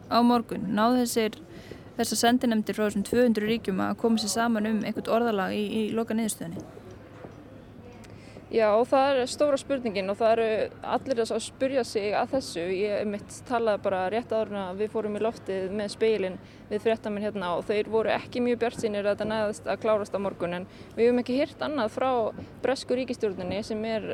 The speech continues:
Speaker 2: gestgjafi þessa þings en að þeir stefna að því að klára þetta.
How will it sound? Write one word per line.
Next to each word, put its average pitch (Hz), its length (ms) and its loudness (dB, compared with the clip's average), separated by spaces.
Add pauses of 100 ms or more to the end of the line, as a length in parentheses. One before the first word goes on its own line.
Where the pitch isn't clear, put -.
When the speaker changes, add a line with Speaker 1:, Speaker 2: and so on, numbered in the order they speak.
(220)
Speaker 2:
gestgjafi 196 480 0
þessa 202 240 -2
þings 185 400 -2 (480)
en 220 160 0
að 214 160 4
þeir 240 160 6
stefna 240 320 2
að 233 80 2
því 208 80 6
að - 160 0
klára 226 320 6
þetta. 180 240 0